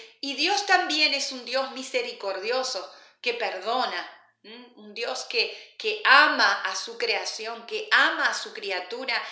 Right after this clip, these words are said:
y lo va a perdonar y le va a dar una nueva oportunidad cuando realmente tiene un corazón arrepentido. ¿Por qué aclaro esto?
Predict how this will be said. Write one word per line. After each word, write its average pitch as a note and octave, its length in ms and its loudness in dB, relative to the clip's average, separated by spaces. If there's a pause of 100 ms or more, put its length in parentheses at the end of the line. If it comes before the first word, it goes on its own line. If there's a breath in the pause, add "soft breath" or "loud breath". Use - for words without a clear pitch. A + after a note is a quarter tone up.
(220 loud breath)
y A3+ 140 -10
lo G3+ 240 -8
va C4 260 8
a A3+ 240 0
perdonar G3 600 -2
y A#3+ 60 -8
le G#3 140 -4
va A3+ 240 6
a D#4 60 2
dar C4 220 2
una A#3+ 200 -2
nueva A3+ 260 -2
oportunidad G#3 800 -4 (340 loud breath)
cuando A3+ 540 0
realmente A3+ 680 2
tiene A#3 320 -4
un A#3+ 100 -12
corazón G#3 640 -4 (320 loud breath)
arrepentido. E3 960 -10
¿Por D#4+ 220 -6
qué G4+ 160 0
aclaro D4+ 640 2
esto? - 580 -6